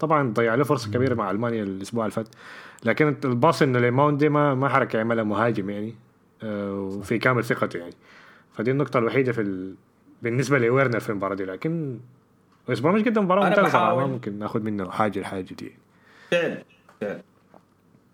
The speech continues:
Speaker 2: أنا بس بحاول. أنت ليه نقطة إنه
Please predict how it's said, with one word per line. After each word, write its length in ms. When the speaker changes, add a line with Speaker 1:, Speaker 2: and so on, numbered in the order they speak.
Speaker 2:
أنا 180
بس 200
بحاول. 580
أنت 180
ليه 140
نقطة 380
إنه 340